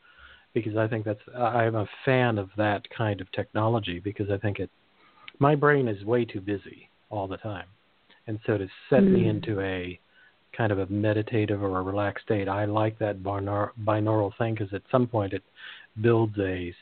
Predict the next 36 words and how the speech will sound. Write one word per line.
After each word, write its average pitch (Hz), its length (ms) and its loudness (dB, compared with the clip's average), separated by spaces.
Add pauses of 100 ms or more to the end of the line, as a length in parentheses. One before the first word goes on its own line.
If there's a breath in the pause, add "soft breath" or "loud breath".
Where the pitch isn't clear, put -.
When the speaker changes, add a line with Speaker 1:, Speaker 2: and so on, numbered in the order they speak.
(100)
Speaker 1:
center 139 260 4
point 98 300 -4
in 95 80 -6
my 95 120 -6
brain 110 360 0
that 101 160 -6
makes - 240 -4
it 107 140 -12
kind 101 180 -4
of 95 80 -8
go 98 340 -2 (440 loud breath)
almost 120 320 4
like 104 180 4
somebody 110 220 2
pulls 113 320 2
down 107 180 2
the 95 100 0 (140)
shade 113 320 4
of 90 240 -4
noise 107 480 0 (840)
<laughs> - 460 0
in 180 200 4
my 196 140 8
Speaker 2:
Yeah. 190 100 2
Speaker 1:
brain 101 460 -4 (640 loud breath)
'cause 117 160 0
I'm 113 80 4
always 110 200 4
thinking 95 380 -4 (160)
about 104 280 -6
something. 95 280 -10 (1200)
So 123 80 6
I 107 80 8
love 117 280 6
that 95 180 0
Speaker 2:
That's - 220 4